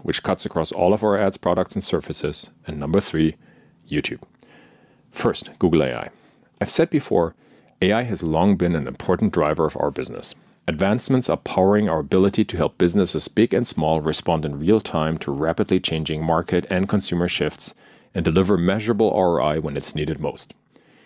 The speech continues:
In Q one, we continue to innovate across our products. Take core search, for example.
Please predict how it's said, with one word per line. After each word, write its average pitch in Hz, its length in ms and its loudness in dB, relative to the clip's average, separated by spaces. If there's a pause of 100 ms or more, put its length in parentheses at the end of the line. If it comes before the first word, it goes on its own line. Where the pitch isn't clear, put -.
(180)
In 95 100 0
Q 147 220 4
one, 95 460 0
we 90 80 0
continue 98 480 4
to 90 160 0
innovate 80 420 2
across - 380 -2
our 92 140 -4
products. - 500 -8 (380)
Take - 180 2
core 104 220 2
search, - 280 -2
for - 160 -8
example. - 440 -12